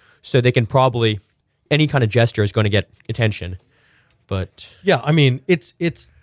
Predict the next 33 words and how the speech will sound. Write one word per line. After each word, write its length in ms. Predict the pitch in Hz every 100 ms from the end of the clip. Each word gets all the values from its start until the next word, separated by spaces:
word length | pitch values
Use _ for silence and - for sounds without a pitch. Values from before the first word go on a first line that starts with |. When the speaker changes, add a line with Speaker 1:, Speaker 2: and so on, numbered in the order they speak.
| -
Speaker 2:
it's 240 | 214 -
not 300 | 190 233 123
bad. 280 | - 143 98
I 100 | 110
don't, 100 | 120
I 20 | 151
Speaker 1:
No, 60 |
Speaker 2:
don't 140 | 120 110
mean 80 | 131
Speaker 1:
it's 80 |
Speaker 2:
to 60 | 117
damn 200 | 123 123
Speaker 1:
not. 40 | 127
Speaker 2:
it 60 |
with 100 | 110
faint 220 | - 107
praise. 300 | - 123 101 120
It, 80 | -
we 160 | 147 170
had 100 | 127
a 60 |
satisfying 560 | 107 - 135 131 120 113
lunch 280 | 117 110 -
that 100 | 107
didn't 180 | 135 117
cost 260 | 117 110
us 120 | 104 101
a 40 |
whole 140 | 104
ton 160 | 104 110
of 60 | 98
money, 320 | 151 101 95 _ _ _ _ _ _ _ _ _ _ -
but 300 | 120 110